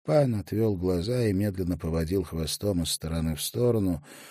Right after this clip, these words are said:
а потом просто отвернулся, запрыгнул на обитое ситцем кресло и уснул, свернувшись калачиком. Значит, ей не хватает воображения?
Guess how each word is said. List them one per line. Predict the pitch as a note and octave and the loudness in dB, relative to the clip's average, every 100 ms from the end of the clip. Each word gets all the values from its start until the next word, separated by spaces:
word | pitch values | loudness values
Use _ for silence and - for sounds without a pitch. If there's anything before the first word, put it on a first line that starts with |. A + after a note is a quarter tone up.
| - - | -12 0
а | - | 4
потом | D#3+ E3+ D#3 | 6 8 6
просто | C#3 C#3 A#2+ A#2+ | 8 6 6 4
отвернулся, | A#2 A#2+ B2 C3+ D#3+ C#3 - B2 G#2 - - - | 4 6 6 8 6 4 4 2 2 -2 -20 -6
запрыгнул | F#2 A#2 - B2 G#2+ G2 F#2+ | 4 6 6 6 6 6 4
на | F#2+ G2 | 6 4
обитое | F#2 G2+ F2 E2+ | 2 2 2 2
ситцем | - G2 - - E2+ | 2 0 -2 -2 0
кресло | - C#3+ D3+ - A2 A2 | 2 4 4 0 -4 -4
и | - C#3+ | -2 0
уснул, | B2 G2 - B2+ B2 D2+ D2 - _ _ - | 0 -2 -8 -8 -4 -2 -2 -4 _ _ -10
свернувшись | - D#2+ C2 B1 - - - | -6 -4 -4 -4 -6 -10 -10
калачиком. | - B1+ G1+ - - - A1 - - _ _ _ _ _ _ - | -8 -10 -10 -12 -14 -14 -16 -16 -20 _ _ _ _ _ _ -12
Значит, | D2 C#2 - - - | -6 -4 -4 -10 -12
ей | C2 C#2 A2 - - - - - | -8 -4 -4 -6 -18 -20 -18 -2
не | F2 F2+ | 2 2
хватает | - D#2+ - D2+ D2 C2+ - | 0 -4 -4 -4 -4 -4 -6
воображения? | D#2 D2+ D2+ D2 - G#2+ D#3+ F#3+ - | -6 -4 -6 -6 -4 -2 0 0 -2